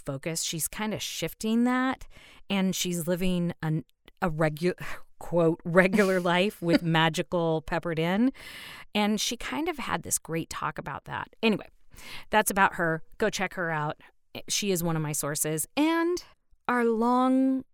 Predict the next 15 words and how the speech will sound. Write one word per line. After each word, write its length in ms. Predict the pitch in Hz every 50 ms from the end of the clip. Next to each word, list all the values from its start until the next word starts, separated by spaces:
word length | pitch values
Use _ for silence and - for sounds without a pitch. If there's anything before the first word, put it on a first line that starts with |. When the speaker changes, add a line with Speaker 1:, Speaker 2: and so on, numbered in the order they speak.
| _ _ -
Speaker 1:
lost 640 | - 190 196 185 180 175 175 - - - - - - - - -
old 260 | 185 185 185 180 175
time 380 | - - 196 175 180 180 180
religion. 640 | 175 170 160 160 156 139 - 143 135 135 147 151 143 - _ _ - - - - - - - - - 107 113 - _ - - _ _ _ _ _ _ - - - _ _ - - - -
Speaker 2:
Wikipedia? 800 | - 262 247 254 - 269 277 - 254 247 254 277 277 285 320 403
Speaker 1:
Wikipedia. 760 | 440 359 339 302 - 370 330 285 - 285 254 208 202 196 175 - - - - 381 -
No, 220 | 233 - 254 254 240
Speaker 2:
Lord. 340 | 233 233 220 220 214 202
Speaker 1:
not 180 | 208 202 208 -
really. 380 | 202 202 196 196 196 190 196 180 - - - - - - - -
I 100 | 311 320
love 320 | 320 294 247 233 202 202
your 280 | 220 196 196 196 202 -
honorifics, 640 | - 190 185 190 185 175 175 - - 170 - - - - -
and, 280 | 202 190 185 185 196